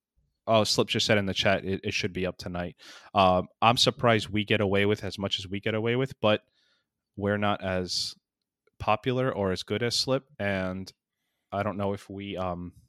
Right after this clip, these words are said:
deal with as much infringement. You know, we're kinda, we just have slides. I, I, I don't even know what I'm trying to say, just in terms of, like, I don't think we share as much, but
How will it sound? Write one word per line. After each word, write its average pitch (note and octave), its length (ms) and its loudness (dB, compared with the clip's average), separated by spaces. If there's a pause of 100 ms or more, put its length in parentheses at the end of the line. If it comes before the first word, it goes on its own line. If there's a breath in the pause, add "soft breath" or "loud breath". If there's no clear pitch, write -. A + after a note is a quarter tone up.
(160)
deal F#2+ 220 -2
with F#2+ 140 -4
as F#2 200 -6
much - 500 -4
infringement. G#2 600 -6 (440)
You G2 80 -10
know, F#2+ 120 -4
we're G2 140 -4
kinda, G2 300 -4
we G2 100 -8
just - 160 -10
have F#2 140 -6
slides. F#2+ 460 -4
I, G#2 160 -4 (480 loud breath)
I, A#2 120 4 (400)
I B2+ 60 6
don't B2+ 100 8
even A2 140 4
know G2+ 80 6
what G2+ 100 6
I'm F#2+ 80 -4
trying F#2+ 200 0
to F2+ 60 -2
say, F#2+ 180 0
just F#2 220 -6
in F#2+ 60 -4
terms F#2+ 260 -2
of, F2+ 80 -4
like, F2+ 200 -2
I G#2 80 2
don't G2+ 120 0
think G2+ 160 -4
we F2+ 140 -4
share G#2 360 2
as A2+ 140 -4
much, A#2+ 240 -2
but F#2 160 0